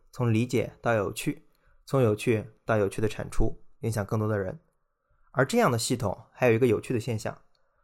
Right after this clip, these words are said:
只要这样的氛围和鼓励存在，就容易产生自我更新。人们探究的起点可能很低，但不断不断的提高，并且有新的人加入，提供流动性，持续不断地保持这个系统的活力。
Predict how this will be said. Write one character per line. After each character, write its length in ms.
只 100
要 120
这 100
样 80
的 80
氛 280
围 140
和 120
鼓 160
励 100
存 220
在， 280
就 180
容 160
易 60
产 200
生 180
自 100
我 100
更 200
新。 260
人 140
们 120
探 200
究 80
的 60
起 280
点 220
可 100
能 80
很 240
低， 340
但 300
不 160
断 180
不 80
断 120
的 80
提 200
高， 300
并 160
且 300
有 120
新 180
的 100
人 160
加 220
入， 240
提 140
供 100
流 120
动 160
性， 220
持 200
续 140
不 120
断 160
地 280
保 140
持 120
这 80
个 80
系 140
统 120
的 80
活 180
力。 240